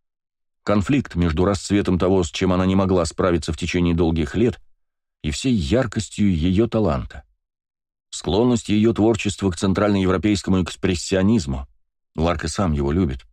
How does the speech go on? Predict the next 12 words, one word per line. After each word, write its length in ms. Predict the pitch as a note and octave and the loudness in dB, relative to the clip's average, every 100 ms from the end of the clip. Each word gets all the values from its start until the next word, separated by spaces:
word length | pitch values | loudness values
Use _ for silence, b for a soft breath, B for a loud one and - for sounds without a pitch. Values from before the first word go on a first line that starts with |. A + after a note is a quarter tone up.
| _ _ _ _ _ | _ _ _ _ _
Это 160 | - E2+ | -8 -6
странное 460 | - A2 B2 A#2 G2+ | -2 0 4 4 2
выдвижение 480 | G#2 G#2+ A2 G#2 | 2 2 2 2
людей 300 | G2 G2 A2+ | 2 2 2
с 60 | F#2 | 2
болезненным 580 | F2+ G2 F#2 F#2+ F#2 E2+ | 0 0 2 2 2 0
цветом 420 | - F#2 E2 D#2 | 0 -2 0 0
лиц, 260 | A2 A2+ - | 0 -2 -2
больше 340 | E2+ G#2+ - | 0 0 -2
похожих 520 | - F2 A2+ G2 E2 | -4 0 0 0 0
на 140 | D2+ F#2 | 0 2
манекены, 540 | G#2+ G#2 B2 A2 | 2 2 2 2